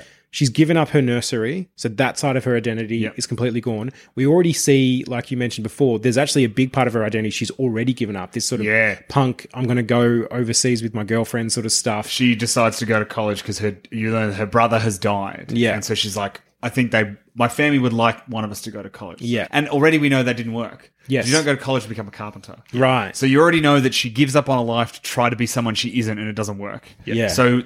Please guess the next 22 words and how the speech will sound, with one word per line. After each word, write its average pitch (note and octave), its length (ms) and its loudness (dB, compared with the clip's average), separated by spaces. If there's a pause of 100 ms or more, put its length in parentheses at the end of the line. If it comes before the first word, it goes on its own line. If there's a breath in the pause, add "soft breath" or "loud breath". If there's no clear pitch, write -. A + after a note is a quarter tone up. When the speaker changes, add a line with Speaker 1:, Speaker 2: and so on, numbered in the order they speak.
(120)
Speaker 2:
when B2 160 2
she's, B2 240 -2
and, C#3+ 200 -2
and E3 200 2
that's F#3+ 140 2
the D#3+ 60 -6
thing E3 160 -2
I D#3 80 2
think B2+ 180 -2
is A2+ 100 -4
that A#2+ 140 -6
she, C3+ 300 -2
she - 200 -2
seems, F3 420 -2
she's D3+ 260 -4
excited D#3 460 0
about C3 220 0 (420)
having C3 220 2
Speaker 1:
Yeah, F#3+ 120 8
Speaker 2:
a - 40 4
Speaker 1:
yeah. C3+ 140 4
Speaker 2:
baby, B2 400 2